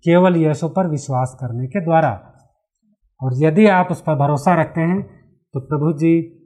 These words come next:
आप पर अपनी करुणा और दया करेंगे। आइए हम प्रार्थना करें।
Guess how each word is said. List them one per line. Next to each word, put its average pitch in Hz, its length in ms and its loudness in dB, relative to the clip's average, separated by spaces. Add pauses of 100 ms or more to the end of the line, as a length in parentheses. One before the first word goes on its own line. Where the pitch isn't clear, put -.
(120)
आप 139 240 -2
पर 139 100 -6
अपनी 131 240 -4
करुणा 127 680 -4
और 113 140 -10
दया 120 220 -4
करेंगे। 107 480 -8 (420)
आइए 151 120 4
हम 143 120 0
प्रार्थना 113 380 -6
करें। 104 280 -12